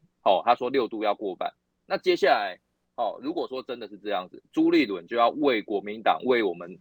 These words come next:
台湾的老百姓找出一个最强的、最好的总统候选人，对不对？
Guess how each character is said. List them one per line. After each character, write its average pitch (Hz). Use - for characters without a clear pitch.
台 98
湾 110
的 104
老 95
百 90
姓 104
找 85
出 101
一 101
个 98
最 117
强 87
的、 95
最 147
好 92
的 85
总 104
统 98
候 113
选 92
人， 78
对 117
不 117
对？ 127